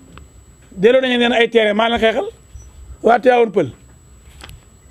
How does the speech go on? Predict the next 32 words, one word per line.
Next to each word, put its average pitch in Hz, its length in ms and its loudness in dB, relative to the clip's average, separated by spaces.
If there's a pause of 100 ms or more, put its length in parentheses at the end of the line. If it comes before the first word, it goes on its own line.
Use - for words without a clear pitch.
(440)
Sénégal 220 420 2
yëpp 277 100 0
nag, 190 160 -2
ku - 120 -14
ci 294 80 4
am 262 120 0
problème, 226 260 2
El 220 100 2
Hadji 208 100 0
Diouf 196 120 0
mooy 202 100 2
xeex, 196 220 0 (120)
xeex, 220 180 -2
yé-, 233 220 2
yé-, 240 120 0
gàddu 240 220 2
xeex - 200 -4
bi. 143 80 -16 (2000)
Khalifa 330 280 2
Sall, 220 340 0 (680)
du 220 120 0
sama 262 240 2
xarit, 254 240 -2
xawuma 247 300 2
ko. 285 160 -10 (1000)
Macky 262 200 2
mooy 277 120 4
sama 247 180 2
xarit, 247 240 -2
di 262 60 2
ko 262 100 0
jàppee. 226 320 0